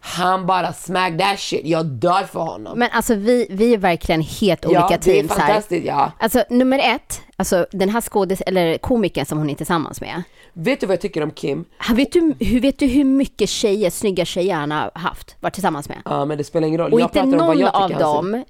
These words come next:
Speaker 2: typ, verkar han vara osams med. Alltså, alla har liksom så här, diggar honom.
Speaker 1: Ja,
Speaker 2: Förstår
Speaker 1: för
Speaker 2: du?
Speaker 1: han är good at jokes.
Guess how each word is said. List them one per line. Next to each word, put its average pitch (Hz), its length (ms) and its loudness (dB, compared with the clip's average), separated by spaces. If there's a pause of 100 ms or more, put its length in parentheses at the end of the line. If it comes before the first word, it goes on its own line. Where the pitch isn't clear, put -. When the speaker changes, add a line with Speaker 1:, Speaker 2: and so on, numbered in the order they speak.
(240)
Speaker 2:
typ, 175 300 2
verkar 175 400 -2
han 165 120 -4
vara 170 120 0
osams 175 400 -2
med. 80 140 -8 (380)
Alltså, 202 240 -2
alla 208 320 2
har 180 160 0
liksom 165 340 -4
så - 120 -4
här, 156 200 -2
diggar 180 500 0
honom. - 400 -4
Speaker 1:
Ja, 156 180 2
Speaker 2:
Förstår 175 180 0
Speaker 1:
för 165 80 2
Speaker 2:
du? 170 60 2
Speaker 1:
han 175 100 2
är 165 40 2
good 160 320 0
at 147 200 -4
jokes. 226 420 -2